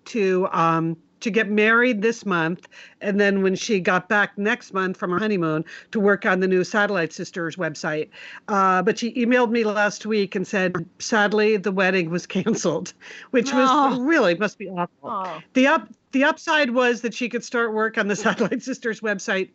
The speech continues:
Speaker 1: immediately. But then today, I got a new update from her saying, "We were able to procure a wedding license by mail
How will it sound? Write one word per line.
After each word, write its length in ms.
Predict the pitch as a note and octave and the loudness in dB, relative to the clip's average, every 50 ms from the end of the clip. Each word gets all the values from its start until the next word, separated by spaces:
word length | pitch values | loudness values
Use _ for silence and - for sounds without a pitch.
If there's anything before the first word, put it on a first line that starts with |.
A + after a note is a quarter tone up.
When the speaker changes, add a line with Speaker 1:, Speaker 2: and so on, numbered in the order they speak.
| - | -12
Speaker 1:
immediately. 720 | G#3 G3 G#3 A3+ A#3 G#3 F#3 E3 - D#3+ D3+ D3+ D3 D#3+ D#3+ - - - - - | -8 -6 -4 -2 0 0 0 -2 -2 -4 -4 -4 -4 -6 -6 -10 -14 -20 -8 -2
But 140 | B3 A#3+ A#3 | 0 0 2
then 200 | C4 B3 A#3+ A#3+ | 2 2 2 0
today, 680 | - - A3+ A3 A#3 D4+ F#4 F4+ C4+ G#3+ G3+ A#3+ C4+ C4 _ _ - - _ _ _ - | -2 -2 -2 2 2 2 2 2 2 0 0 -2 -4 -6 _ _ -20 -20 _ _ _ -6
I 80 | B3+ | -4
got 180 | A3 A#3+ A#3+ A#3 | 0 2 2 2
a 60 | A#3 | 2
new 300 | A#3 A#3+ C#4 D#4+ E4+ D4+ B3 | 2 0 0 0 -2 -2 -2
update 420 | B3 A#3 - - G#3 F#3 F3 - - | -4 -6 -6 -6 -8 -8 -8 -8 -8
from 180 | - F3+ E3 | -8 -8 -8
her 300 | C#3+ E3+ D#3+ D3+ D3+ D#3+ | -6 -4 -4 -2 -2 -4
saying, 600 | D#3+ - - A#3 G3 F#3 F3+ F3 F3 E3+ F3 F#3 F3+ - - - - - - - | -6 -6 -4 -2 -2 0 0 0 0 0 0 -2 -4 -8 -16 -20 -20 -20 -16 -6
"We 180 | - A3 A#3 A#3 | -2 2 2 4
were 200 | A3 A3+ A#3+ - | 4 4 2 2
able 460 | - B3 A#3+ C4+ D4 A3 D4+ D#4+ D#4 - | 2 2 4 4 2 2 0 0 -2 -2
to 240 | - - - C#4 | -6 -8 -8 -6
procure 800 | - - B3+ B3+ - - - - A#3 G#3 G3+ G3 F#3+ F#3+ F#3+ G3 F#3+ - - - - _ - | -4 -4 -4 -4 -6 -10 -8 -2 0 2 2 4 4 4 4 2 0 -4 -10 -20 -12 _ -2
a 100 | G#3 G#3 | 0 0
wedding 440 | F#3+ F#3 G#3 A3+ A#3+ A#3+ C#4+ B3+ B3 | 2 2 2 2 2 2 0 -2 -2
license 520 | A3+ G#3 G#3 G3 - - A#3+ A#3 A#3 - | 0 0 -2 -2 -4 -6 -6 -6 -6 -6
by 220 | - - G#3+ G#3 | -6 -4 -2 -2
mail 580 | G#3 F#3+ F3+ E3 D#3+ D#3 D#3 D#3+ E3+ G3 G3+ - | -2 -2 -2 -2 -2 0 0 -2 -2 -4 -6 -8